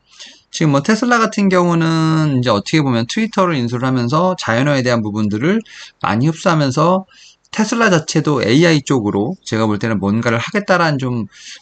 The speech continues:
의지가 계속 보이고 있고, 메타 같은 경우도 지금 뭐 인스타가 있긴 합니다만 인스타는 뭐 동영상 쇼츠라든지 뭐 사진 자체가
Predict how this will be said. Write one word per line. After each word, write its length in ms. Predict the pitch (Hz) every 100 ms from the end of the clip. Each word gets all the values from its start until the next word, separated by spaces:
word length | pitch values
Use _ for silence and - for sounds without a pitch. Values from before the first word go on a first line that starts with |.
| -
의지가 320 | 131 170 160
계속 280 | 131 147 -
보이고 300 | 107 127 127
있고, 460 | 90 - 147 98 92 - - - -
메타 280 | - 170 214
같은 320 | 233 226 220
경우도 480 | 208 202 196 196 196
지금 240 | 185 160 139
뭐 80 |
인스타가 440 | 120 156 - 214 190
있긴 260 | 131 - 175
합니다만 500 | 190 180 160 160 120
인스타는 720 | 127 - 175 156 151 147 120
뭐 160 | 101
동영상 500 | 101 117 139 139 131 120
쇼츠라든지 920 | 190 196 - 151 107 95 92 101 185
뭐 160 | 175 98
사진 380 | - 160 180
자체가 760 | 165 139 - 127 120 151 196